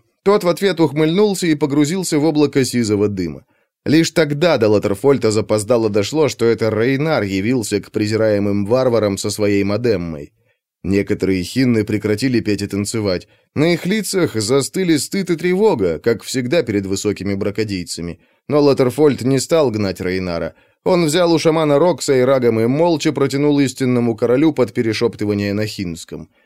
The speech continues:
Рейнар пристально смотрел на него поверх рога, не спеша принимать напиток. «Однажды я убью тебя»,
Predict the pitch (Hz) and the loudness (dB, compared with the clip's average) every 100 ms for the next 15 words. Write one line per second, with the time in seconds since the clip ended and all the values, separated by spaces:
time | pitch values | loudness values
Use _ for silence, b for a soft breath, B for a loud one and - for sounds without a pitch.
0 | _ _ 87 95 90 110 120 104 117 117 | _ _ -4 -2 0 0 -2 0 0 0
1 | 120 107 107 101 110 107 123 120 113 110 | 0 0 0 -2 -2 0 0 0 0 0
2 | 110 110 113 107 120 135 151 147 143 - | 0 0 0 0 0 2 2 2 0 0
3 | 139 143 139 135 127 117 107 - 104 85 | -2 0 0 0 0 0 -2 -4 -6 -6
4 | 78 - - _ _ _ _ - 143 147 | -12 -14 -20 _ _ _ _ -2 0 2
5 | 190 165 165 165 170 160 156 139 101 80 | 0 2 4 6 6 4 4 4 2 -2
6 | 80 73 | -6 -6